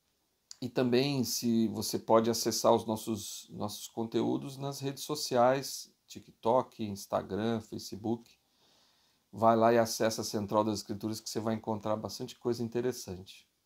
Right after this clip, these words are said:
E, então hoje a gente vai falar desse discurso do presidente Nelson,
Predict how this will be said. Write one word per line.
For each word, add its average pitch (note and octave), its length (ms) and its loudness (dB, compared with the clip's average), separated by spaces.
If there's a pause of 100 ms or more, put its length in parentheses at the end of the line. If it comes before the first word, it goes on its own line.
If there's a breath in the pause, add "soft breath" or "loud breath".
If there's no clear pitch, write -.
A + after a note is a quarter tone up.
(1040 soft breath)
E, C3 720 4 (180)
então E3+ 220 4
hoje G3 160 8
a G3+ 40 4
gente G3 120 0
vai G3 80 2
falar F#3 220 6
desse F#3 260 0
discurso E3+ 640 0
do B2 140 -2
presidente C3 640 0
Nelson, A2+ 720 6